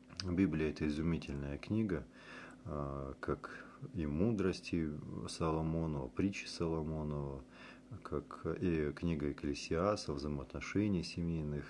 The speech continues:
Ну, изумительная, по сути, это духовный опыт, э, людей, которые, д-, святых людей в том числе, которые, а, сказать, старались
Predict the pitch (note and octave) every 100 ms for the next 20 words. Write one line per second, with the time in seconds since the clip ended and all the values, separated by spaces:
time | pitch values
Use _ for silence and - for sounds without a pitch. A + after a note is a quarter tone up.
0 | - A2+ B2 G2+ A#2 B2+ B2 - D2+ C#2+
1 | C#2 - - G#2 F#2+ - D2+ - - -
2 | - - A2+ A2+ G2 F2+ E2 D#2 D2 -
3 | C#3+ C3 F#2+ E2 G2+ A2 - E2 - -
4 | E2 D2+ D2+ D2 D2 D#2 F2 G2+ B2 A#2+
5 | D2 - G2 F#2+ D#2 C#2 C#2+ E2 - -
6 | - F2 D2+ A2 A#2 - F#2+ E2+ E2+ -
7 | - C#2+ - - D2+ C#2+ - - A#2 G#2
8 | D#2 - - - - - - D#2+ D2+ D2
9 | C#2+ C#2+ C#2+ C#2 C#2 C#2+ - - - -
10 | - - - - - - - - - -
11 | F2+ G#2+ G2+ C#2+ - -